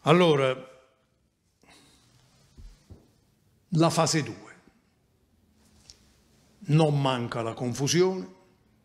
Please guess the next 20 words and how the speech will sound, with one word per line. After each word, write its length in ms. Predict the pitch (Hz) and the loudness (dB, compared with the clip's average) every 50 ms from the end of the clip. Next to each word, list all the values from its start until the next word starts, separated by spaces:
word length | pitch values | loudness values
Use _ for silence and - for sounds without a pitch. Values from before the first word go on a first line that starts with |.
| _ _ _ _ _ _ _ _ _ _ _ _ _ _ _ _ _ _ _ - | _ _ _ _ _ _ _ _ _ _ _ _ _ _ _ _ _ _ _ -4
non 360 | 139 143 156 165 165 156 147 | 2 4 4 4 4 2 0
mancano 500 | 147 143 139 127 120 117 127 117 117 123 | 0 0 -2 -2 -4 -6 -8 -8 -6 -6
i 60 | 120 | -6
pericoli. 580 | 117 - 123 120 127 135 131 - - 170 202 208 _ _ _ _ _ _ _ _ _ _ _ _ _ _ _ _ _ _ _ _ _ - - _ _ _ _ _ _ _ _ _ _ _ _ _ _ | -6 -4 -4 -4 -4 -4 -6 -8 -12 -12 -12 -16 _ _ _ _ _ _ _ _ _ _ _ _ _ _ _ _ _ _ _ _ _ -20 -20 _ _ _ _ _ _ _ _ _ _ _ _ _ _
Era 240 | - - 147 147 143 | -2 0 0 2 2
un 100 | 147 147 | 0 -2
passaggio 600 | - 160 139 - - - 147 135 123 113 117 139 | -2 -2 -2 -2 0 -2 -2 -4 -4 -4 -4 -2
in 100 | 139 131 | -2 -2
qualche 320 | 127 139 135 120 - 143 131 | -2 -4 -4 -4 -2 -4 -4
modo 640 | 127 123 127 120 120 117 120 117 117 110 120 - - | -2 -2 -2 -4 -4 -2 -4 -4 -4 -4 -6 -8 -4
inevitabile. 840 | - 165 151 147 143 135 117 - 95 87 - - - - - - - _ _ - _ _ _ _ - - - - - - _ _ _ | -2 -2 0 0 -2 -2 -6 -8 -14 -16 -16 -20 -20 -20 -20 -20 -20 _ _ -20 _ _ _ _ -20 -20 -20 -20 -20 -20 _ _ _
Cerchiamo 680 | - - - 151 143 123 113 - 156 156 151 151 147 147 | -4 -2 0 0 0 0 -2 -2 0 0 0 0 -2 -2
di 120 | 139 139 | -2 -2
vivere 340 | 131 139 135 123 127 127 120 | -2 -2 -2 -2 -2 -4 -4
questo 260 | 120 127 - - 131 | -4 -6 -4 -4 -4
passaggio 600 | - 139 117 - - 127 117 113 107 110 123 117 | -4 -2 -2 -2 -2 -2 -4 -8 -8 -8 -8 -8
con 240 | - - 131 131 123 | -6 -4 -4 -4 -2
senso 520 | 123 - 160 147 147 143 131 - - 131 | -2 0 0 0 -2 -2 -4 -4 -4 -4
di 140 | 127 123 127 | -4 -4 -4
responsabilità, 1040 | 127 123 120 - - 127 123 120 - 123 110 110 117 113 113 101 - 117 - - | -2 -2 -4 -4 -6 -6 -6 -6 -6 -6 -6 -6 -6 -6 -8 -8 -10 -14 -16 -18